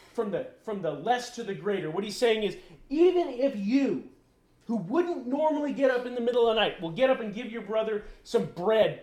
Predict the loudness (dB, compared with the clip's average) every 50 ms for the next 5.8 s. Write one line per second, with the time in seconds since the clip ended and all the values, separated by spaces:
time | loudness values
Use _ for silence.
0 | -16 _ -8 -6 -6 -4 -2 0 2 2 2 2 2 0 -2 -2 0 -2 -2 0
1 | 0 2 2 2 0 0 -2 -4 0 0 0 2 4 4 4 4 2 -2 -6 -8
2 | -8 -12 -18 -20 -12 -4 0 0 2 2 0 -2 -2 -6 -6 -4 -4 -4 -2 -4
3 | -4 -6 -6 0 2 4 4 6 4 4 2 -2 -4 -4 -2 -2 0 0 0 -2
4 | -2 -4 -2 -2 0 0 0 -2 -4 -6 -14 -20 _ _ _ _ _ _ _ _
5 | _ _ _ _ _ _ _ _ _ -20 -14 -10 -10 -10 -10